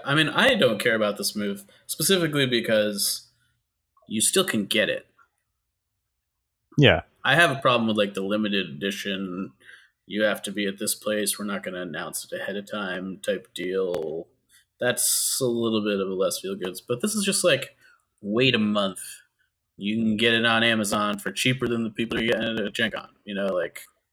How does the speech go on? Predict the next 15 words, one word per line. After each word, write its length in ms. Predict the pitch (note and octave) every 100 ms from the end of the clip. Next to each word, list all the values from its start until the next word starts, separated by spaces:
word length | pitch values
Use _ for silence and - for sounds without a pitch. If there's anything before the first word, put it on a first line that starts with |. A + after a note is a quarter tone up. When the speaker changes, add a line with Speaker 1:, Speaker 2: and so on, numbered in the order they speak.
| _ _ - - _ _ -
Speaker 2:
Yeah. 180 | A#2 G2+ - - _ _ _ -
Speaker 1:
or, 180 | B2 A#2
Speaker 2:
Yeah. 160 | C#3 F#2+
Speaker 1:
you 80 | A#2+
know, 100 | F#2+ -
support 360 | F3+ F#3 F#3
your 80 | D#3+
local, 280 | C#3 G#2+ - A#2+
local 160 | G#2+
hobby 160 | G2+ E2+
shops, 280 | - E2+ A2+
Speaker 2:
And 100 | G2+
Speaker 1:
people. 360 | F#2 F2 E2+ _ _ _ _ -
Ju- 200 | E2 C2+ - C#2 A1+ _ _ _ _ - - -
<laughs> 0 | -